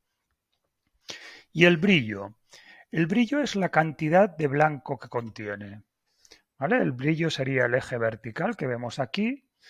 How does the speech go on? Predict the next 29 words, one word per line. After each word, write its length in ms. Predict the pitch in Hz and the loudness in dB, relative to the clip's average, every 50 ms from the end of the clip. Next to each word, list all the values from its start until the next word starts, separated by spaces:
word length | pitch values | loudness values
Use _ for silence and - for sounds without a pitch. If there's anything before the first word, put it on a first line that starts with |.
| - - - _ _ _ _ _ _ _ _ | -20 -20 -20 _ _ _ _ _ _ _ _
Si 320 | _ - - - - 165 147 | _ -8 -8 -6 -2 -2 -2
estamos 480 | 135 - - - 165 170 175 160 - | -2 0 2 2 2 2 2 -2 -4
en 120 | 165 156 151 | -2 0 0
el 140 | 147 143 | 0 0
cero, 600 | - - 185 185 196 202 208 269 302 277 _ _ _ _ _ _ _ _ _ | -2 0 2 2 4 4 2 0 -2 -6 _ _ _ _ _ _ _ _ _
pues 160 | 139 123 - | -12 -12 -10
prácticamente 720 | - 147 143 143 - 143 120 135 127 139 139 131 113 131 | -2 -2 -2 -2 -2 -6 -6 -6 -6 -6 -8 -8 -10 -10
sería 420 | 120 - 117 117 120 123 120 117 113 | -10 -8 -8 -8 -8 -6 -4 -4 -4
un 140 | 113 120 117 | -4 -6 -8
color 420 | - - 117 120 127 127 120 113 | -6 -4 -2 -2 -2 -4 -4 -6
que 140 | - 113 113 | -10 -12 -10
no 180 | 120 117 117 | -8 -8 -8
tiene 380 | 113 - - 131 123 120 120 117 | -10 -10 -10 -8 -8 -4 -4 -2
blanco 580 | 117 135 156 175 180 175 - - 147 123 113 113 | 2 4 4 4 4 0 -4 -4 -2 -2 -2 -2
y 200 | 113 113 110 117 | -4 -8 -8 -8
es 220 | 113 110 - - | -8 -8 -10 -10
un 140 | 127 123 127 | -10 -10 -2
negro. 500 | 139 160 180 175 185 180 208 277 277 _ _ _ _ _ _ | 0 0 2 2 0 -2 -2 -4 -6 _ _ _ _ _ _
Vamos 340 | 143 127 117 113 110 - - | -20 -18 -16 -16 -14 -8 -6
a 60 | 117 | -2
verlo. 440 | 123 139 - - 190 208 262 294 - _ _ _ _ _ _ _ _ _ _ _ _ _ _ _ _ _ _ _ _ _ _ _ | -2 -2 -2 -2 -4 -6 -6 -6 -10 _ _ _ _ _ _ _ _ _ _ _ _ _ _ _ _ _ _ _ _ _ _ _
¿Vale? 280 | 127 117 120 135 165 160 | -14 -12 -10 -10 -10 -10
Si 140 | - - | -12 -12
le 100 | 131 127 | -10 -6
damos 340 | 123 120 131 143 143 131 - | -4 -4 -4 -4 -6 -8 -6
un 200 | 151 139 131 120 | -6 -6 -6 -4
brillo 360 | 120 127 135 131 120 120 117 | -2 0 0 0 2 2 2
de 120 | 117 120 123 | 2 2 0
cero, 500 | - - 170 175 175 190 214 247 262 | 0 2 2 4 4 4 2 0 -2